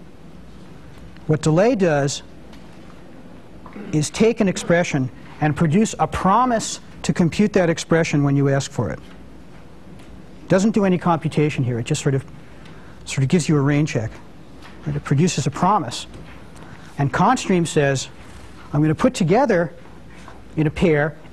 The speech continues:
x and a promise to compute y."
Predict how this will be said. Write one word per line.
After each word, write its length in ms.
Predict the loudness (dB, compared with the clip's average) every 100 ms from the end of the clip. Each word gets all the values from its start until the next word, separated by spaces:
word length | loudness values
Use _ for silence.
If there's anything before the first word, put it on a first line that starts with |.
| 2
x 460 | 4 4 0 -8 -10 -18 -18 -18 -18 -18 -18 -18 -18 -18 -18 -18 -10 0
and 140 | 0
a 40 |
promise 720 | 0 2 4 4 2 0 -4 -10 -16 -12 -2
to 80 | 2
compute 380 | 2 4 2
y." 360 | 4 2 2